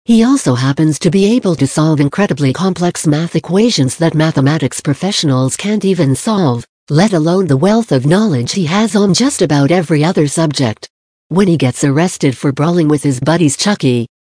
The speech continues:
played by Ben Affleck, Argo, The Town, Morgan, played by Casey Affleck, Manchester by the Sea, Out of the Furnace, and Billy, played by Cole Hauser, Dazed and Confused,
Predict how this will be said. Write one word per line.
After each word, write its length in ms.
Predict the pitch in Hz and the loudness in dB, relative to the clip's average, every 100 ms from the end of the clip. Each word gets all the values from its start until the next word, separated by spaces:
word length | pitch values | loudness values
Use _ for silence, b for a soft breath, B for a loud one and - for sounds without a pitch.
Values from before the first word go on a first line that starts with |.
| - | -6
played 260 | 165 180 147 | 0 2 0
by 160 | 127 | -4
Ben 260 | 120 151 151 | 0 0 0
Affleck, 500 | 156 - 131 117 - 165 | -2 -2 -2 -2 -4 -2
Argo, 480 | 180 143 123 120 - - | 0 0 -2 -4 -8 -4
The 180 | 175 190 | 0 0
Town, 460 | 175 190 147 117 113 _ 139 | 0 0 0 -2 -6 _ 0
Morgan, 500 | 156 165 127 110 110 _ _ | 2 2 0 -4 -8 _ _
played 240 | 170 175 165 | 2 2 2
by 180 | 117 | -2
Casey 400 | - 143 156 151 | 0 0 0 2
Affleck, 480 | 139 170 151 120 - - | 0 0 0 -2 -4 -2
Manchester 720 | 170 208 208 - 120 - 131 | 2 2 0 0 -2 -2 -4
by 180 | 131 135 | 0 0
the 100 | 135 | 0
Sea, 440 | - 185 147 110 - - | 2 2 2 0 -8 -4
Out 180 | 233 233 | 0 0
of 80 | 139 | 0
the 120 | 127 | -2
Furnace, 580 | - 180 143 113 - - _ - | 0 0 2 0 -6 -14 _ -2
and 200 | 185 143 | 0 2
Billy, 360 | 165 143 113 113 _ _ | 2 2 0 -4 _ _
played 240 | 175 170 151 | 0 2 2
by 220 | 131 - | 0 -2
Cole 260 | 180 202 | 0 0
Hauser, 640 | 185 180 180 - 117 110 - - | 0 0 0 0 -2 -2 -8 -2
Dazed 340 | 165 165 - | 0 0 0
and 220 | 135 143 | -2 0
Confused, 800 | 143 127 - 254 240 127 113 - | -2 -4 2 2 4 0 -4 -10